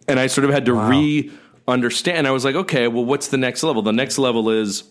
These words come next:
Speaker 1: how do we remain empathetic or fight for empathy despite the
Speaker 2: Mm-hmm.
Speaker 1: fact that we know we're in this, you know, spiraling nihilistic death world?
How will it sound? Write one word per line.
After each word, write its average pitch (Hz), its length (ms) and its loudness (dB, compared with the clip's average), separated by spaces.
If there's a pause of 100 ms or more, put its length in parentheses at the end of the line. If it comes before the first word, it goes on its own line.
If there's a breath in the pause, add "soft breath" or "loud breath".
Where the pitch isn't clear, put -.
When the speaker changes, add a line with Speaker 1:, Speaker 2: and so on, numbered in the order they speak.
(760)
Speaker 1:
how 123 300 -2
do 131 100 2
we 117 400 0 (260 loud breath)
remain 117 500 2
empathetic 107 920 -2
or 98 140 0
fight 127 420 -2
for 110 160 -4
empathy 104 720 -4 (400 soft breath)
despite 147 580 -2
the 123 60 -2
Speaker 2:
Mm-hmm. 120 80 0
Speaker 1:
fact 107 320 2
that 104 100 0
we 101 120 0
know 95 200 0
we're 90 200 -2
in 87 100 -2
this, 85 320 -4 (220)
you 95 60 0
know, 90 100 -2
spiraling 95 800 -2
nihilistic 90 560 -2
death 92 220 -4
world? 87 400 -4